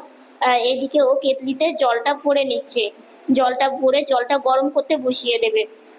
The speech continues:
আর ওইদিকে ও আকাশ দেখছে যে এই মনে হয় বৃষ্টি নামবে,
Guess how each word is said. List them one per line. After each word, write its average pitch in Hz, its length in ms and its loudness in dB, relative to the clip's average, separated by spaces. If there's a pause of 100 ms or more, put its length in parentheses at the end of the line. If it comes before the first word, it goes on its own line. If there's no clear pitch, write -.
আর 262 240 0
ওইদিকে 269 320 0
ও 262 100 4 (220)
আকাশ 277 240 0 (140)
দেখছে 262 260 -2 (220)
যে 262 200 2 (380)
এই 254 160 2 (120)
মনে 269 140 4
হয় 285 260 2
বৃষ্টি 277 380 -2 (100)
নামবে, 240 420 -2